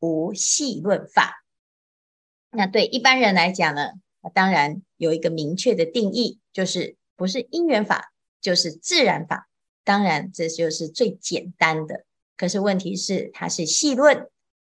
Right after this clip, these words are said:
所以它并不是究竟的法。那究竟法是什么呢？就是这一句我们看不懂的。所以佛陀啊，就讲，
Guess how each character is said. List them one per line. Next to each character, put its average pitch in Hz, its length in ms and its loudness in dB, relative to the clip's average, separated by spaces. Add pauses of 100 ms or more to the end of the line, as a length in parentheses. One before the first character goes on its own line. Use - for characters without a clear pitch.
(100)
所 196 220 2
以 185 300 0
它 185 160 -2
并 269 340 -2
不 160 140 -4
是 165 220 -2
究 277 280 2
竟 202 280 0
的 139 100 -4
法。 - 280 -2 (580)
那 208 160 6
究 285 180 4
竟 262 180 2
法 185 200 0
是 233 140 -2
什 180 160 0
么 165 120 0
呢？ 185 400 2
就 165 140 -2
是 160 160 -4
这 202 200 -2
一 160 140 -4
句 196 340 -8
我 151 80 -12
们 147 200 -6
看 214 180 -2
不 208 80 -6
懂 165 320 -6
的。 - 240 -6 (440)
所 202 160 0
以 190 60 2
佛 180 180 -2
陀 180 160 -2
啊， 160 220 0
就 165 160 -6
讲， 170 380 -4